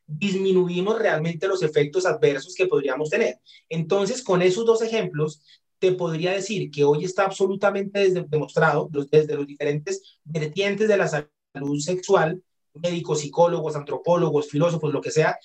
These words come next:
que hay que educar en salud sexual a esos menores con la absoluta certeza de que no les vamos a generar un daño, sino por el contrario, les vamos a generar herramientas para que tengan una sexualidad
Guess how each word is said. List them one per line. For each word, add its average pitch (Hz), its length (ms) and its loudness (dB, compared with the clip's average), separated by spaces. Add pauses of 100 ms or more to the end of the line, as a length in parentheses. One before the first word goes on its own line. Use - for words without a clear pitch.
(240)
que 180 140 2
hay 180 240 0
que 220 100 4
educar 185 440 0
en 190 120 -4
salud 151 240 -2
sexual 180 460 0
a 156 140 2
esos 160 260 0
menores 156 520 0 (320)
con 185 200 4
la 170 100 2
absoluta 170 520 -6
certeza 208 800 0 (180)
de 160 180 -4
que 160 140 0
no 165 200 2
les 190 120 4
vamos 190 240 -2
a 185 80 -6
generar 143 300 -2
un 160 100 0
daño, 170 240 2
sino 165 200 -4
por 147 100 -2
el 139 80 -2
contrario, 131 340 0
les 170 140 4
vamos 143 160 -6
a 175 80 -2
generar 143 380 0
herramientas 151 760 0 (340)
para 160 220 -2
que - 120 -8
tengan 175 320 -2
una 202 160 0
sexualidad 165 600 0